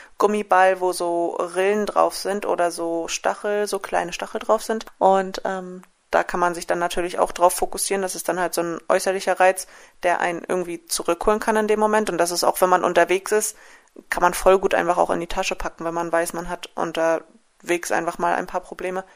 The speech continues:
Aber auch, weil wir gerade beim Geruch waren, gibt es so eine Ammoniakstäbchen, die kannst du quasi einfach knicken und das ist so ein penetranter Geruch. Bei mir würden wahrscheinlich auch schon Kaffeebohnen reichen.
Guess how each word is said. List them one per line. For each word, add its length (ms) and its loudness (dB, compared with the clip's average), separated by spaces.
Aber 240 2
auch, 140 0
weil 120 4
wir 80 -6
gerade 180 0
beim 160 2
Geruch 320 -4
waren, 280 -4
gibt 220 -18
es 140 -10
so 80 -4
eine 360 -8
Ammoniakstäbchen, 1160 -4
die 100 -6
kannst 300 0
du 40 -8
quasi 420 0
einfach 300 -8
knicken 500 -6
und 200 -6
das 120 -6
ist 120 -8
so 320 2
ein 240 -6
penetranter 680 -2
Geruch. 420 0
Bei 140 -6
mir 180 -10
würden 180 -10
wahrscheinlich 380 -8
auch 80 -10
schon 160 -10
Kaffeebohnen 480 -8
reichen. 340 -10